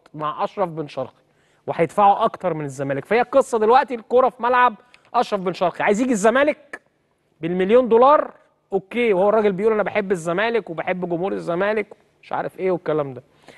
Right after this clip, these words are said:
وفي ناس تانية يقول لك: "لا، ده ممكن يقبل بيراميدز مثلًا، بيراميدز هيحط رقم أكبر، مليون ونص مثلًا، مليون وخمسمية ألف دولار ويروح بيراميدز". فخلينا نشوف قرار أشرف بن شرقي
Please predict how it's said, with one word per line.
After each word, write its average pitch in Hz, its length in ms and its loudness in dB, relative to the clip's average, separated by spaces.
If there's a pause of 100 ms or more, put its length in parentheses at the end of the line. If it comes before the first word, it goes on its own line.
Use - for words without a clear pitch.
(260)
وفي 196 220 2
ناس 277 220 2
تانية 269 640 2
يقول 226 220 0
لك: 214 140 -2
"لا، 240 80 2
ده 208 120 0
ممكن 214 320 0
يقبل 190 600 0
بيراميدز 190 460 0
مثلًا، 185 240 -2
بيراميدز 185 360 0
هيحط 185 320 -2
رقم 185 280 0
أكبر، 170 340 2
مليون 160 240 0
ونص 185 340 0
مثلًا، 175 300 0
مليون 160 200 -2
وخمسمية 185 540 -2
ألف 180 140 -2
دولار 185 340 2 (500)
ويروح 175 340 2
بيراميدز". 151 300 2
فخلينا 185 420 2
نشوف 214 320 -2 (140)
قرار 226 480 6
أشرف 214 300 -4
بن 185 140 -6
شرقي 247 420 -2